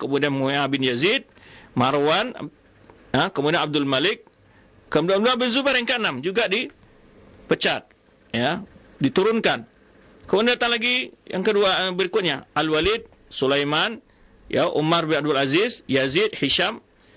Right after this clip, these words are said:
kemudian Al-Walid bin Yazid. Ini juga dipecat. Jadi setiap kelipatan enam, kata Ibnul Jauzi, dia coba melihat dalam sejarah. Ini tentu, eh, apa namanya,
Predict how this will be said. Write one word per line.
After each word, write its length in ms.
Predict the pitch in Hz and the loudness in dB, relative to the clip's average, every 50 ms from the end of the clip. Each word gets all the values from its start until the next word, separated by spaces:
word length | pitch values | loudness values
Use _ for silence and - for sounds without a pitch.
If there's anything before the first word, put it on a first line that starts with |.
| - _ _ - - | -20 _ _ -10 -4
kemudian 600 | - 170 156 156 151 151 165 190 214 233 240 - - _ _ _ _ _ _ _ - | -2 0 0 2 2 2 2 2 2 0 -4 -8 -18 _ _ _ _ _ _ _ -2
Al-Walid 440 | 139 139 135 131 135 143 175 196 160 | -2 0 0 2 2 2 0 0 -2
bin 160 | 185 190 190 | -2 0 0
Yazid. 400 | 208 208 214 247 226 185 - - | 0 0 2 0 0 -2 -2 -4
Ini 200 | - 208 262 269 | -6 -6 -4 -4
juga 240 | 254 233 220 254 196 | -4 -2 -2 -2 -2
dipecat. 480 | 220 220 247 240 - 180 139 - - _ _ _ | -2 -4 -4 -2 -2 -2 -2 -4 -6 _ _ _
Jadi 200 | - 139 147 185 | -4 -2 -2 0
setiap 360 | 196 - 214 214 - 240 226 - | 0 -2 -2 0 0 -2 -2 -2
kelipatan 440 | 226 220 - 226 - 208 196 208 | -4 -4 -2 -4 -2 -2 -2 0
enam, 200 | 202 175 147 131 | 0 0 -2 -2
kata 240 | 120 151 135 - 139 | -2 -4 -2 -2 -2
Ibnul 200 | 139 143 139 139 | -2 0 -2 0
Jauzi, 280 | 147 151 139 139 202 202 | 0 0 0 0 0 0
dia 200 | 156 147 143 131 | 0 0 0 0
coba 280 | - 160 156 175 226 | -2 -2 -2 0 0
melihat 280 | 220 165 160 170 190 - | 0 0 0 0 0 0
dalam 160 | 143 143 143 | -2 -4 -4
sejarah. 400 | 135 - 123 127 120 113 - - - - _ _ - - _ - - - - - - - - - - - - - - - - - - - - - - - - - | -4 -4 -2 -2 -2 -2 -6 -10 -14 -20 _ _ -20 -20 _ -20 -20 -20 -20 -20 -20 -20 -20 -20 -20 -20 -20 -20 -20 -20 -18 -16 -12 -10 -8 -8 -8 -8 -4 0
Ini 240 | - 139 175 214 208 | 0 2 2 2 0
tentu, 400 | - 185 180 180 220 214 208 170 | 0 0 0 2 2 2 2 2
eh, 360 | 147 151 147 139 135 131 135 127 | 2 2 2 2 0 0 -2 -2
apa 240 | - 160 - 185 175 | -4 -4 -2 -2 0
namanya, 400 | 156 131 123 127 143 165 - | 0 0 0 -2 -2 -2 -4